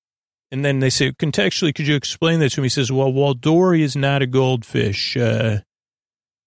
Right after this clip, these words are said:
Dory's condition in both those movies, uh,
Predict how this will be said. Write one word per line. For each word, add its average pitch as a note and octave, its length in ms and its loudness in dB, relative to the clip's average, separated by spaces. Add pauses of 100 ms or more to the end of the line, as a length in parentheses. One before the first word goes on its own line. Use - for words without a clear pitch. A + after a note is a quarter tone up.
Dory's D3 460 2
condition C3+ 600 0
in A2 180 -2
both B2+ 300 0
those B2 280 0
movies, A2+ 840 0
uh, A#2 540 0